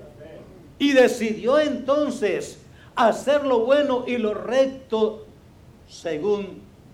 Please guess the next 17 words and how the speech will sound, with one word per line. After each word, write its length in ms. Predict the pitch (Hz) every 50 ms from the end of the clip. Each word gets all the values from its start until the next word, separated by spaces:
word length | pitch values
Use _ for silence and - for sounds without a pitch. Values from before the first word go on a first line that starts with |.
| - 131
Dios. 800 | 139 139 139 135 123 - - - - - - - - - - - -
Permítame 840 | 139 135 123 135 156 196 185 - - 175 160 147 147 143 131 123 117 - - - - - - - - - - -
decirle, 540 | 135 135 135 - - 165 165 151 160 160 -
queridos 400 | - 135 147 147 151 143 - 131
oyentes, 680 | 127 127 131 131 123 117 - - 123 117 110 - - - - - - - - - - - - - - - - - - - - - - - - - - - - - - - - - - -
que 120 | - 127 131
usted 420 | 127 127 - - 180 180 165 151
y 40 | 160
yo 180 | 165 160 135 127
tenemos 480 | 135 131 120 135 147 151 147 135 131
una 400 | 139 139 135 127 123 123 117 120 - - - - - - - - - - - -
gran 380 | 123 131 135 143 147 147 156 151 143
oportunidad 880 | 131 120 - 127 117 117 - - 120 110 110 110 107 107 101 92 87 - - - - - - - - - - - - - - - - - - - - - - - - - - - - -
de 160 | 143 180 175 175
compartir 760 | 165 165 147 - 160 147 139 131 - - 175 208 208 -
con 220 | - 180 170 160 156
otros, 500 | 160 175 175 175 175 180 190 190 190